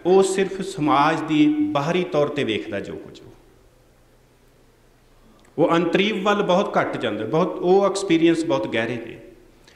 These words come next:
ਔਰ ਇਸ ਕਰਕੇ ਮਹਾਰਾਜ ਪਹਿਲਾਂ ਮਾਨ ਦੇ ਪ੍ਰਤੀ ਸੁਚੇਤ ਕਰਦੇ ਨੇ, ਉਹ ਵੀ ਸਾਤਵਿਕ ਪੁਰਖਾਂ ਨੂੰ, ਸਾਧੂ ਜਨਾਂ ਨੂੰ, "ਸਾਧੋ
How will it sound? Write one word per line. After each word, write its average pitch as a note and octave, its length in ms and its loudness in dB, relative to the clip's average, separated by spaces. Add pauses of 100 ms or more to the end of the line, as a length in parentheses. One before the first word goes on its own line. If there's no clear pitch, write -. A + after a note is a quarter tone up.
(100)
ਔਰ D#3 60 2
ਇਸ F3+ 200 2
ਕਰਕੇ A3 300 0
ਮਹਾਰਾਜ G3+ 440 0
ਪਹਿਲਾਂ G#3 380 0
ਮਾਨ E3 460 2
ਦੇ G3 120 0
ਪ੍ਰਤੀ G3 380 -4
ਸੁਚੇਤ F3 500 -2
ਕਰਦੇ E3+ 320 0
ਨੇ, F#3 60 0
ਉਹ F#3 120 2
ਵੀ F#3+ 100 2
ਸਾਤਵਿਕ E3+ 720 -4
ਪੁਰਖਾਂ - 420 -10
ਨੂੰ, A2+ 140 -12
ਸਾਧੂ D3+ 340 -2
ਜਨਾਂ A2+ 280 -4
ਨੂੰ, D#2+ 120 -12
"ਸਾਧੋ C#3 680 -2